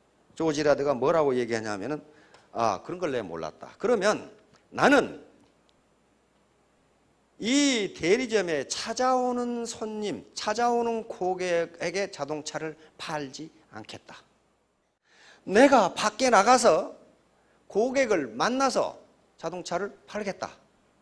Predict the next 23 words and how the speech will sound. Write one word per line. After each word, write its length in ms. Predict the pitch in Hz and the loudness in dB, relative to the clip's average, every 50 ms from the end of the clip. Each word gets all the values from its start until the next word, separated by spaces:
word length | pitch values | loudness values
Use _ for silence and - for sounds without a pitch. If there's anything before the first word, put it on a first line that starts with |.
| _ _ _ _ _ _ | _ _ _ _ _ _
그러면 640 | - 285 294 285 277 233 196 208 233 285 - - 165 | 2 4 6 6 6 4 4 2 -2 -6 -6 0 0
여기 420 | 202 220 214 269 269 262 254 - | 2 2 2 0 -2 -2 -4 -4
근무하는 800 | - 220 220 226 226 240 233 233 208 214 214 214 226 240 247 233 | -6 -6 -6 -4 -4 -2 -2 -2 0 0 0 0 0 -2 -2 -6
세일즈맨들에게 880 | - - 202 202 214 214 196 202 202 196 190 190 180 180 180 185 185 180 | -6 -6 -4 -4 -4 -4 -6 -6 -8 -8 -8 -8 -6 -6 -6 -6 -6 -8
손해를 420 | 185 - 208 220 214 208 202 196 | -8 -8 -6 -6 -6 -6 -8 -10
주지 260 | - - 185 185 196 | -12 -16 -16 -14 -14
않지 260 | 185 185 185 - - | -14 -12 -14 -12 -12
않느냐?" 360 | 190 143 117 104 117 123 101 - _ _ _ _ _ _ _ _ _ _ _ _ _ _ _ _ _ _ _ _ _ _ _ _ _ _ _ _ _ _ | -12 -12 -12 -12 -14 -16 -16 -18 _ _ _ _ _ _ _ _ _ _ _ _ _ _ _ _ _ _ _ _ _ _ _ _ _ _ _ _ _ _
그렇죠? 440 | - 285 269 - 339 320 - - - - _ _ _ _ _ _ _ _ _ _ | -4 -4 0 0 -2 -2 -2 -6 -12 -20 _ _ _ _ _ _ _ _ _ _
응. 240 | - 143 127 110 104 110 - | -12 -10 -10 -10 -14 -14 -14
"찾아오는 500 | - - 254 247 277 277 285 285 285 277 | -8 -6 -4 -2 0 0 0 0 -2 -2
손님에게는 600 | 262 247 247 247 247 247 240 240 226 233 247 240 | -2 -4 -4 -2 -2 0 0 0 0 0 -4 -4
난 140 | 220 226 220 | -4 -6 -6
자동차를 420 | 214 - 170 185 180 - 202 196 - | -8 -12 -14 -14 -12 -12 -12 -12 -12
팔지 260 | - - 190 185 - | -12 -14 -12 -12 -12
않겠다." 340 | 170 - - - - _ - - _ - - - - _ | -14 -16 -18 -20 -20 _ -20 -20 _ -20 -20 -20 -20 _
그러니까 380 | - 285 302 302 285 233 240 220 | -4 -2 0 2 2 2 2 2
이 160 | 202 196 190 | 2 -2 -2
매니저가 360 | 175 170 170 170 170 175 - | -2 -2 0 0 -2 -2 -2
오케이 300 | - 156 - - 143 117 | -4 -6 -6 -6 -10 -12
한 120 | 95 85 | -12 -14
거예요. 180 | - - - - _ _ _ _ _ _ _ _ _ | -18 -20 -20 -20 _ _ _ _ _ _ _ _ _
그런데 640 | - 294 320 311 277 226 147 123 139 185 226 - - | 2 2 4 6 8 6 6 6 2 -2 -6 -14 -20